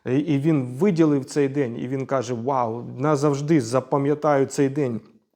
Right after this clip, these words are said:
освячу його сьогодні, так круто потрудився,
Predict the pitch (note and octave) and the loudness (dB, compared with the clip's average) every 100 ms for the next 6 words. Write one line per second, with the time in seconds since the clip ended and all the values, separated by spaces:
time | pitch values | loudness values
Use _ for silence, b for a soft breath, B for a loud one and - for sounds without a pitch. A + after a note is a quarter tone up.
0 | _ _ _ C3 C3+ D3 D#3 D#3 F3 D3+ | _ _ _ -2 0 2 0 2 2 2
1 | C3+ C#3 - D#3 D3+ D3 D3+ D3 - - | 2 -2 -2 -4 -2 -2 -4 -6 -10 -2
2 | F3 E3+ - E3 E3 F#3 D3 D#3 C3 B | -2 -2 -4 -2 2 2 2 0 -2 B
3 | B B B - D3+ D3+ D#3 C#3+ C3+ F3+ | B B B 0 0 2 0 0 2 2
4 | B2+ - A#2 | 2 -4 -12